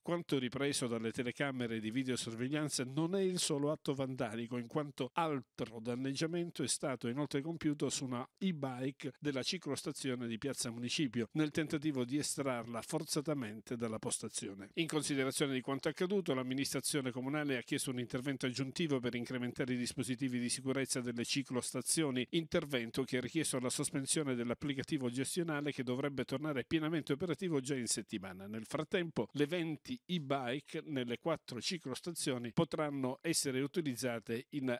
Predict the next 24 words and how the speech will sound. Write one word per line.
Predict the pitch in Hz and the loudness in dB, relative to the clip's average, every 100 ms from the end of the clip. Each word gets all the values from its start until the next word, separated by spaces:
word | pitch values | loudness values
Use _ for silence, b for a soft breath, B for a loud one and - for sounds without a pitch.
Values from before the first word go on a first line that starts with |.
| - 127 | 0 -2
maniera | 123 127 131 131 123 120 120 | 0 2 2 2 2 2 0
diretta. | 127 127 110 104 - 110 | 0 0 0 -4 -2 -2
È | - 127 | 2 2
bene | 143 131 120 | 4 2 2
ricordare | 120 131 139 135 156 147 175 156 | 0 2 0 2 2 2 0 -2
che | - | -4
nel | 107 107 | -2 -2
caso | 135 117 | 0 0
in | 113 | 0
cui | - 151 135 107 | 2 2 4 2
vengano | 101 131 117 113 110 | 2 2 2 0 0
individuati | 110 113 123 139 123 - 165 | 0 0 2 2 0 0 -2
gli | 135 | 0
autori | 123 110 131 120 | -2 2 0 2
dell'atto | 104 123 143 127 | -2 -2 0 0
vandalico, | 147 165 151 113 113 113 - | 0 2 0 0 -6 -8 -8
saranno | - 156 143 127 117 | -4 0 0 -4 -4
perseguiti | - 170 - 147 123 104 - | 0 0 0 0 0 -4 -8
e | 107 | -12
condannati | - 170 160 196 135 90 - - | -2 0 2 0 -2 -6 -14 -10
a | - | -2
norma | 127 139 165 156 147 | 2 4 2 2 0
di | 123 | 0
legge. | 90 - - | -2 -8 -12